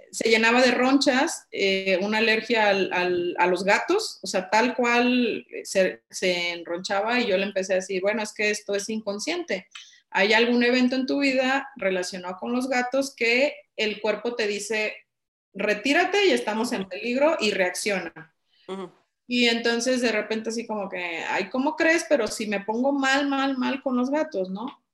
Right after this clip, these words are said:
Speaker 1: Y fue como, ni siquiera tuvo que estar en terapia conmigo, realmente fue como creerme, me dio la credibilidad y empezó él solito a cuestionarse y a cuestionarse. ¿Y qué crees?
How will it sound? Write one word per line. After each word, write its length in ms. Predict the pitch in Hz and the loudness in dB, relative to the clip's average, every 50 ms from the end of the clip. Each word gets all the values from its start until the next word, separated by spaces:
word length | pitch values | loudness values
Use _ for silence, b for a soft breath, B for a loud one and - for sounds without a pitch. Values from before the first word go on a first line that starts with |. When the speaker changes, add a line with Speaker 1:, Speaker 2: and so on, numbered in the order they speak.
| _ - | _ -4
Speaker 1:
Y 120 | 247 240 | -4 -4
fue 240 | - - 254 240 240 | -2 -2 -2 -2 0
como, 420 | - 302 320 320 302 277 240 - - - | 0 -2 0 2 0 0 0 -4 -4 0
ni 160 | 240 254 254 | 0 2 2
siquiera 440 | 254 262 262 - 277 294 339 330 - | 0 -2 2 4 4 6 6 4 2
tuvo 260 | - 339 330 349 349 | 0 0 0 0 -2
que 280 | - 330 311 302 302 302 | 0 0 2 4 4 4
estar 260 | 311 311 311 302 294 | 4 2 2 2 2
en 100 | 302 311 | 2 2
terapia 420 | 294 277 247 247 247 247 - 294 - | 0 -2 -2 -2 -2 0 -2 -2 0
conmigo, 360 | 294 294 330 381 359 285 220 | 0 -2 0 0 0 0 0
realmente 440 | 208 220 226 233 247 262 254 302 294 | 0 0 0 0 -2 0 0 0 0
fue 140 | - 285 277 | 0 0 0
como 380 | 277 294 294 294 262 233 - - | 0 -2 -2 -2 -2 -4 -6 -4
creerme, 600 | - 226 208 202 208 214 226 247 254 269 311 339 | -2 2 4 4 4 4 2 2 0 -2 -2 -2
me 140 | 339 294 220 | -2 -2 -2
dio 100 | 214 202 | -2 0
la 140 | 208 220 240 | -2 -2 -4
credibilidad 720 | - 247 226 202 190 185 190 185 180 175 185 196 226 247 - - b b b b b b b _ _ _ _ _ - | -4 -6 -4 -4 -4 -4 -4 -4 -2 0 0 0 0 -2 -6 -16 b b b b b b b _ _ _ _ _ -20
y 460 | 247 - 262 262 269 285 311 302 - - | -12 -6 -2 2 4 4 4 4 2 0
empezó 440 | 240 220 - 214 208 - 254 233 247 | 0 0 0 -2 -4 -2 0 0 4
él 180 | 262 277 294 285 | 4 4 4 2
solito 480 | - 320 311 294 302 294 - - 285 | 0 0 0 2 2 2 0 0 -2
a 100 | 277 277 | -2 0
cuestionarse 880 | - 254 226 - - - - 214 196 202 202 208 208 220 226 233 - 269 262 | -2 -4 -4 -4 -6 -8 -8 -6 -6 -6 -4 -2 -2 -2 -2 -2 -2 -2 -2
y 40 | |
a 120 | 233 226 - | -2 -2 -2
cuestionarse. 920 | 214 202 - - - 220 214 233 254 269 254 247 - 208 196 240 277 - - | -4 -6 -6 -4 -4 -4 -2 0 0 0 -2 -2 -4 -4 -4 -6 -6 -10 -10
¿Y 140 | - 220 - | -10 -10 -8
qué 160 | - 226 226 | -8 -12 -6
crees? 320 | - 277 269 269 269 269 | -2 0 0 0 0 -2